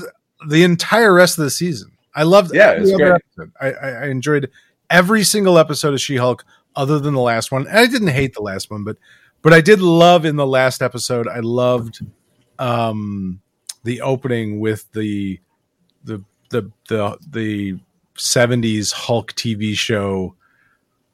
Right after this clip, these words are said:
Speaker 1: cut into it, uh, to show her
Speaker 2: That was awesome.
Speaker 1: hulking out. I was like, "Okay, I, yeah,
Speaker 2: Yeah, like,
Speaker 1: that was cool.
Speaker 2: frame by
Speaker 1: Yeah,
Speaker 2: frame
Speaker 1: yeah.
Speaker 2: perf-, perfection."
Speaker 1: Well, I think they, like, I,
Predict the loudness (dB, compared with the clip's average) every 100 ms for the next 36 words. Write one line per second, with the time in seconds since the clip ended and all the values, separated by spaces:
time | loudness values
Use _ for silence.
0 | -18 -14 -14 -6 0 0 0 -2 -2 -2
1 | 2 2 0 -4 -2 -2 0 0 2 2
2 | 6 6 6 6 6 6 4 2 4 2
3 | 6 8 6 4 4 6 6 6 4 2
4 | 2 4 6 4 4 2 2 2 0 -4
5 | -8 -2 2 4 2 -2 _ 2 2 2
6 | -6 -12 -10 -8 2 4 4 2 -2 -6
7 | -14 _ 0 0 0 0 2 0 -2 -4
8 | -2 -2 -6 _ _ -10 -10 -6 -8 2
9 | 6 6 6 4 6 6 6 6 4 -2
10 | -20 _ _ _ _ _ _ _ _ _
11 | _ _ _ _ -2